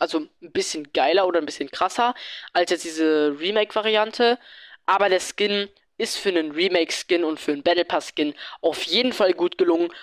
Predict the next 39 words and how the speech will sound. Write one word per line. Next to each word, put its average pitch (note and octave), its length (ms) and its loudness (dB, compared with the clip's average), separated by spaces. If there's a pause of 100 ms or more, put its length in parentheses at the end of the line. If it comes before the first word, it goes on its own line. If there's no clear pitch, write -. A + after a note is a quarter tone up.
Auf - 100 -10
jeden F3+ 120 0
Fall D3+ 160 0
geile F3+ 320 2
Animationen D#3+ 960 0
und D3+ 340 -4
einfach D#3+ 280 0 (180)
geiles D#3 300 0
Designing. D#3 580 -2 (420)
Ist A3+ 240 0
schon, E3 400 2 (140)
äh, D3+ 340 4 (260)
auf - 80 -18
jeden D3+ 140 -2
Fall C#3+ 120 0
ein D3 120 -6
cooler D#3 220 -2
Skin. D3 280 -4
Auch - 360 -6
kann G3 120 -4
man E3+ 120 -2
diese C#3+ 180 -8
Season C#3+ 340 -8
auf - 160 -12
jeden C#3+ 160 -4
Fall C#3 280 0 (480)
gut D3+ 180 -10
spielen C#3 460 -2
oder C#3 180 -10
so. C#3 280 -10
Also C#3+ 280 -6 (300)
kann F3+ 120 0
man F3 80 0
auch D#3+ 120 -4
gut - 140 -14
kombinieren D3 420 -6
und C#3 140 -6
alles. D3 320 -4 (440)
Also C#3+ 400 -2